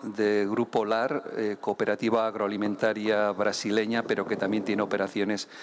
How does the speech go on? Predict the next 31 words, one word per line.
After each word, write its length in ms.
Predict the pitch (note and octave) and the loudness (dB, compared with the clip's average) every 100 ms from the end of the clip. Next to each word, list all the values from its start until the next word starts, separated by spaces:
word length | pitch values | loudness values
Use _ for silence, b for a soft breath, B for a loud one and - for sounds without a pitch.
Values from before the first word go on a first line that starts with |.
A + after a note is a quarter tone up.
| B - | B -6
en 140 | G#2 | -2
otros 260 | G#2+ G#2 - | -2 -4 -2
países 460 | G2+ G2+ - G#2 | 0 0 -2 -2
del, 320 | G2 G2 F#2+ - | 0 0 0 -4
del 200 | G2 F#2 | -4 -2
Cono 260 | G#2 G2+ | -2 -2
Sur. 360 | G2 - G2 F#2+ B B B B B | -4 -4 -4 -4 B B B B B
Eh, 220 | - G#2+ | 0 0
Cledio, 560 | - B2 B2 B2 A#2 A2 | 2 0 2 2 2 0
hemos 360 | A#2 A#2 B2 A#2+ | 0 2 2 0
estado 240 | A#2+ A#2 | 0 -2
escuchando 460 | A2+ - - A2+ A#2 | 0 -4 -2 0 0
la 100 | A2+ | 0
perspectiva 540 | - - G#2 - G#2+ | -4 -6 -4 0 0
de 100 | A2 | 2
los 140 | G#2 - | 0 -2
países 320 | G2+ G2+ G#2 | -2 -2 -2
pequeños 600 | G#2 A#2+ G#2 F#2+ - - - B B B B B B B | -2 0 -2 -2 -2 -4 -10 B B B B B B B
y 100 | A#2 | 0
ahora 220 | G#2+ A2 A2+ | 2 2 0
nos 120 | A2+ | -2
toca 160 | A2+ | -2
escuchar 300 | G#2 B2 - | -2 -4 0
la 100 | G#2+ | 0
perspectiva 600 | G#2+ G2 G2 - G#2 A2+ G#2 | -2 -4 -4 -2 0 2 2
de, 280 | G#2 G#2+ | 2 2
eh, 340 | A#2 G2 F#2+ F#2+ | 0 -2 -4 -2
de 140 | G2 | -2
un 100 | G2 | -2
país 240 | G2+ G2 F#2 | 0 -2 0
grande. 400 | F#2+ F2 E2+ | -2 -2 -6